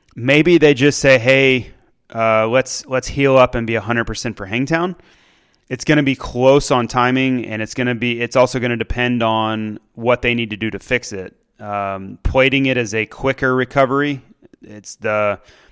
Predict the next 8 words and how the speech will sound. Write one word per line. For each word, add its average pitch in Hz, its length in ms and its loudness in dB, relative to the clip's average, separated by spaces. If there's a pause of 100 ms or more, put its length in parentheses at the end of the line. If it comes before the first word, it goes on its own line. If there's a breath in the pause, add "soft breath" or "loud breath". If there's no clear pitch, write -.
(180 soft breath)
the 120 80 -8
time 127 420 0
back 120 240 4
to 127 80 -6
the 120 60 -2
motorcycle 120 460 -2
is 101 120 -6
less, 113 460 0